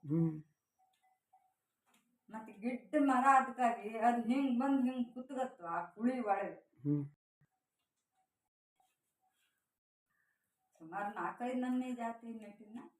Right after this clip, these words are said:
Speaker 1: ಹ್ಮ್.
Speaker 2: ಆ, ಅವೆಲ್ಲ.
Speaker 1: ಹ್ಮ್. ಕೆಳಗಿನ ತೋಟದಲ್ಲಿ ಮಾವಿನಕಾಯಿ ಯಾವ್ದು ಯಾವ್ದು ಆಯ್ತಮ್ಮ?
Speaker 2: ಅಲ್ಲ, ಕೊಂಚಪ್ಪೆ.
Speaker 1: ಹ್ಮ್.
Speaker 2: ನಾ ಕೆಳಗಿನ ತೋಟದಲ್ಲಿ ಅದು.
Speaker 1: ಹ್ಮ್.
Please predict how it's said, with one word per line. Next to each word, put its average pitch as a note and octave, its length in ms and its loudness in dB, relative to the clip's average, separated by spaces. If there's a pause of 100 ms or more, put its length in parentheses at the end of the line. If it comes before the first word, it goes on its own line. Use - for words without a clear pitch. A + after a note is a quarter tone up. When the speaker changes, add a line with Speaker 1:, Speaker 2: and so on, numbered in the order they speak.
(120)
Speaker 1:
ಹ್ಮ್. C#3+ 220 -4
Speaker 2:
ಆ, C3+ 40 -14 (1080)
ಅವೆಲ್ಲ. D3+ 380 -20 (240)
Speaker 1:
ಹ್ಮ್. C3 380 -10 (2000)
ಕೆಳಗಿನ A3+ 340 12
ತೋಟದಲ್ಲಿ A#3 380 12
ಮಾವಿನಕಾಯಿ G#3+ 480 12
ಯಾವ್ದು F#3+ 220 12
ಯಾವ್ದು G3 160 12
ಆಯ್ತಮ್ಮ? D3 480 10 (1120)
Speaker 2:
ಅಲ್ಲ, F3 340 -2
ಕೊಂಚಪ್ಪೆ. C4 760 4
Speaker 1:
ಹ್ಮ್. D3+ 600 4 (100)
Speaker 2:
ನಾ G#3+ 140 -6 (400)
ಕೆಳಗಿನ A#3 300 4
ತೋಟದಲ್ಲಿ G#3+ 480 2
ಅದು. E3 320 0
Speaker 1:
ಹ್ಮ್. D#3 440 0